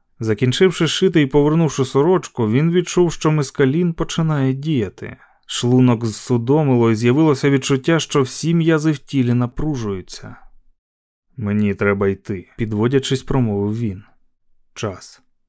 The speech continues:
Хлопчик трохи піднявся. Його стурбоване обличчя затьмарила тінь тривоги, але потім опустився назад.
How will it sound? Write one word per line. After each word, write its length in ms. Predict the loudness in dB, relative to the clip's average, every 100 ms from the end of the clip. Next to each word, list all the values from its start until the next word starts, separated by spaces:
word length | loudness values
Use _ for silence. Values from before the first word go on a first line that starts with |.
| _
Хлопчик 680 | _ -6 -2 0 -2 -6 -8
трохи 380 | -4 -4 -4 -6
піднявся. 800 | -6 -4 -4 -4 -8 -16 -18 -20 -20 _ _
Його 320 | -10 -6 -4
стурбоване 680 | -6 -4 -4 -2 0 2 2
обличчя 500 | 2 2 0 2 0
затьмарила 680 | 2 0 0 -2 0 2 0
тінь 280 | -2 -4 -2
тривоги, 880 | -2 -4 -4 -2 -2 -2 -6 -10 -12 -10
але 300 | -6 -6 -6
потім 560 | -8 -6 -4 -4 -4
опустився 600 | -4 -8 -10 -12 -12 -10
назад. 580 | -8 -8 -10 -14 -16 _